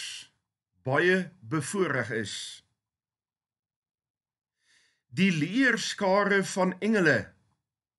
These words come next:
het U in U diens aangestel,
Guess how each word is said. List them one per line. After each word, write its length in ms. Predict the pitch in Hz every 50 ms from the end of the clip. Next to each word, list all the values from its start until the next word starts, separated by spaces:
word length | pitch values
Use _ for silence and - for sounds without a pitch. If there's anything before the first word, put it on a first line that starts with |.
| _ _ _ _ _ _ _ _ _ _ _ _ _ _ _ _ _ _ _ _ _ _ _ _ _ _ _ _ _ _ _ _ _ -
het 140 | 117 110 - 208
U 380 | 214 220 226 233 247 254 240 - _ _ _ _ _ _ _ _ _ _ _ _ _ _ _ _ _ _ _ _
in 160 | 147 147 147 -
U 180 | - 240 226 156
diens 360 | 123 202 214 226 220 - - -
aangestel, 960 | - 220 247 254 254 233 - - 151 131 - - 160 139 127 117 110 95 85